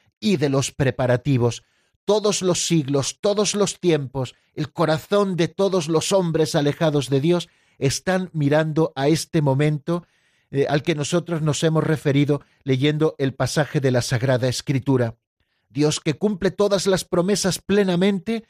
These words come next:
lo hace en este momento cuando Jesucristo se encarna en la Virgen María. Ese tiempo de los preparativos, que Dios se había ido preparando un pueblo que había ido interviniendo en la historia para que de ese pueblo naciera el Mesías,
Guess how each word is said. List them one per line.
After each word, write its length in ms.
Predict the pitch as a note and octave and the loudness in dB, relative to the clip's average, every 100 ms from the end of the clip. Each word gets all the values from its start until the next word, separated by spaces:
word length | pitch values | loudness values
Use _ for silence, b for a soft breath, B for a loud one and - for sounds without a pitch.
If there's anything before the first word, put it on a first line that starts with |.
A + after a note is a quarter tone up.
| _ _ _ | _ _ _
lo 200 | B2+ C#3 | 0 2
hace 340 | F#3 - G#3 - | 2 0 -4 0
en 180 | D#3 E3+ | 0 2
este 340 | F#3 - F#3 | 0 0 0
momento 560 | F3 D3+ B2+ A#2+ C#3 A#2 | 0 2 0 -2 -4 -2
cuando 320 | C3 C3 C3 | -2 0 -2
Jesucristo 720 | C3+ - B2 D#3+ D#3+ - D#3 | -4 -2 -2 0 -2 -2 -6
se 140 | - C3 | -2 -2
encarna 560 | B2 D3+ D3 D3 C#3 _ - | 0 0 0 -2 -4 _ -6
en 180 | C#3+ A#2+ | -2 0
la 80 | A#2+ | 2
Virgen 400 | C3+ B2+ C#3 B2+ | 2 0 -2 0
María. 440 | A#2+ A2+ G#2+ G#2+ _ _ _ _ _ | 0 0 -2 -4 _ _ _ _ _
Ese 240 | - - F3 | -6 -2 -2
tiempo 460 | E3+ F3 E3 E3+ | 0 -2 0 -2
de 100 | D3+ | 0
los 220 | C#3+ C#3+ - | 2 0 -2
preparativos, 920 | D3+ C3+ C3+ C3 B2+ F#3+ D3+ B2+ - _ _ - | -2 0 2 0 0 -2 0 0 -4 _ _ -6
que 100 | B2 | -2
Dios 260 | C3+ D#3 | 0 0
se 100 | F3+ | 0
había 240 | C#3+ D#3+ E3 | 0 2 2
ido 220 | D#3 D#3+ | 2 0
preparando 560 | D#3 - C#3+ E3+ F3 | -2 0 0 0 2
un 140 | E3 C#3 | 0 0
pueblo 420 | E3 G3 F3 E3 | 0 0 2 0
que 80 | D#3 | 0
había 180 | D3+ F3+ | 0 0
ido 100 | F#3+ | 0
interviniendo 720 | E3 E3+ D3+ D3+ F3 F3+ E3+ | 0 0 2 2 2 2 2
en 100 | C#3+ | 2
la 60 | |
historia 540 | C3 - F#3 E3 C3 b b b | 0 0 0 2 0 b b b
para 180 | - C#3 | -2 -2
que 160 | - C3 | 0 0
de 80 | F3 | 0
ese 180 | - | -2
pueblo 380 | F#3 E3 C#3+ C3+ | -2 0 2 2
naciera 480 | C3+ - E3 E3 E3 | 0 -2 0 0 0
el 160 | C#3+ B2+ | -2 -2
Mesías, 560 | B2 - E3 C#3 A#2 | -2 0 2 0 -2